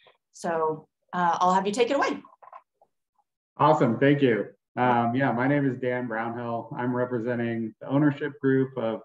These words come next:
Speaker 2: Breakside Brewery. I've been with Breakside for about eight years now. Um, it's been kind of a fun adventure as we've opened a couple of locations here in the Portland area. Um, we've been working on this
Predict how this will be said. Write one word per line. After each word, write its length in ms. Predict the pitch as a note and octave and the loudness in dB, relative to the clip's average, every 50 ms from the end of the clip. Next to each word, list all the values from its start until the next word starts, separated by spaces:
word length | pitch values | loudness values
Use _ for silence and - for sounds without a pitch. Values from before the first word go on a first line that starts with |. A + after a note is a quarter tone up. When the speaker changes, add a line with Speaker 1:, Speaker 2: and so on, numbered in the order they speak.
| _ _ - | _ _ -4
Speaker 2:
Breakside 400 | A#2+ A#2 A#2 - B2 A2+ G#2+ G2+ | -4 -2 -2 -2 -2 -2 0 0
Brewery. 400 | A2 A#2 A#2 A2+ A2+ A2+ A2 - - _ _ _ _ _ _ _ _ _ _ _ _ _ _ - | 0 2 2 2 2 2 0 -2 -6 _ _ _ _ _ _ _ _ _ _ _ _ _ _ -4
I've 200 | A#2+ A#2+ A2 C3 | -2 0 2 2
been 680 | C3 C3 C3 C3 C3 C3 C3 B2+ B2+ B2 A#2+ - - _ _ B2+ | 4 4 4 6 6 6 6 6 4 2 0 -4 -10 _ _ 0
with 260 | C3+ C3+ C3+ C3+ - | 0 0 0 -2 -6
Breakside 760 | B2 B2 B2 A#2+ - - B2+ B2 A#2+ A#2+ A#2 A#2 A2+ A2 A2 - - _ | -4 -4 -4 -6 -6 -6 -4 -2 -2 0 0 0 -2 -4 -8 -14 -12 _
for 520 | A2 G#2+ G#2+ G#2+ G#2+ G#2+ G#2+ G#2 G#2 G2+ | -4 -2 0 0 0 0 -2 -2 -4 -4
about 260 | G2+ G#2 G2+ G#2 G#2 - - - | -4 -4 -4 -4 -6 -4 0 2
eight 260 | B2+ C3 C#3 C3+ C3 | 4 4 4 2 0
years 340 | B2 A#2+ A#2+ A#2+ A#2 A2+ A#2+ - | -2 0 0 0 -2 -2 -2 -2
now. 520 | A#2+ A#2 A#2 A2 A2+ A#2 A2+ A2 - - _ _ _ | -2 -2 0 0 0 0 -2 -4 -6 -12 _ _ _
Um, 680 | A2+ G#2+ A2 G#2+ G#2 G#2 G2+ G2 F#2+ F#2+ F#2+ G2 G2 - - _ _ _ _ _ - _ _ _ - | -8 -6 -6 -4 -6 -6 -6 -6 -6 -6 -8 -8 -12 -16 -20 _ _ _ _ _ -20 _ _ _ -10
it's 140 | A2 - - | -10 -8 -6
been 380 | - A#2 A#2 A2+ G#2+ G#2+ G#2 G2+ - | -4 -2 -2 -2 -2 -4 -6 -6 -6
kind 100 | A#2+ A#2 | -6 -4
of 80 | G#2+ G#2+ | -4 -4
a 140 | G2+ - - - | -6 -8 -6 -4
fun 200 | A#2 A2 A2 A2 | -2 -2 -2 -2
adventure 920 | G#2 G2 F#2 F#2 A2 G#2+ G#2+ G#2 G2+ - - - A2 G#2+ G#2 G#2 G2+ G2+ | -4 -6 -6 -6 -4 -4 -4 -6 -8 -10 -10 -8 -8 -6 -4 -4 -4 -4
as 160 | G#2 G2+ G2 F#2+ - | -4 -6 -8 -8 -6
we've 400 | G2+ G2+ G#2 G2+ G#2 G2+ G2 - _ _ - - - _ _ _ | -6 -4 -2 -2 -2 -4 -4 -8 _ _ -20 -20 -20 _ _ _
opened 340 | A2 G#2 - A#2+ A#2 A2+ A2 | -6 -2 0 0 0 2 0
a 80 | G#2+ - | -2 -2
couple 280 | - B2 A2 B2 A#2 A2+ | -2 -2 0 0 0 0
of 100 | G#2+ G#2+ | -2 -2
locations 800 | A2+ A2+ G#2 - - C#3+ C#3+ C#3 C#3+ C#3+ C3+ C3 C3+ C3 C3 - | -4 -4 -4 0 2 2 2 2 2 2 2 2 2 2 0 0
here 160 | C3 A#2+ A#2 | -4 -4 -4
in 80 | A2+ G#2+ | -4 -6
the 80 | - - | -6 -8
Portland 340 | - A2 G#2+ G2+ G#2 G2+ G2+ | -8 -6 -4 -4 -4 -4 -6
area. 640 | G#2 G#2 G#2+ G#2+ G#2+ G#2 G#2 G#2 G#2 G#2+ G2+ G2 - - _ _ - | -6 -4 -2 -2 -2 -2 -2 -4 -6 -8 -8 -10 -12 -16 _ _ -12
Um, 600 | G#2 G#2 G2 F#2+ F#2+ F#2 F#2 F2+ F2+ F2+ F#2 F#2 G#2 | -10 -8 -6 -6 -6 -6 -8 -10 -10 -12 -10 -6 -4
we've 140 | B2 B2 | -4 -2
been 140 | A#2 A#2 G#2+ | -2 -4 -4
working 260 | A2 A2+ A2 A2 B2 | -2 -4 -2 -2 -4
on 100 | A2 G#2+ | -4 -4
this 120 | G#2+ G2+ | -6 -8